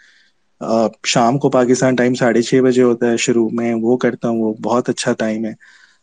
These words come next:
پھر کرپٹو پہ، بائنانس پہ یا کہیں پہ بھی، کسی بھی ایکسچینج پہ اے پی آئی بیسڈ آپ کی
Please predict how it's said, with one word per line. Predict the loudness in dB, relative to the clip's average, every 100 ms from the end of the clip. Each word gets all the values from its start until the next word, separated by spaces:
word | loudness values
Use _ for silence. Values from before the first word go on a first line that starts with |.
| _ _
پھر | -2 0
کرپٹو | 2 0 2 2 4
پہ، | 2
بائنانس | 4 2 4 4 2 0 2
پہ | 4
یا | 4 2
کہیں | 0 0 2
پہ | 4 4
بھی، | 4
کسی | 2 2 4
بھی | 4
ایکسچینج | 2 0 0 0
پہ | 2
اے | 4 4
پی | 4 4
آئی | 4 2
بیسڈ | 2 2 2 0
آپ | -2 -2
کی | -2 -2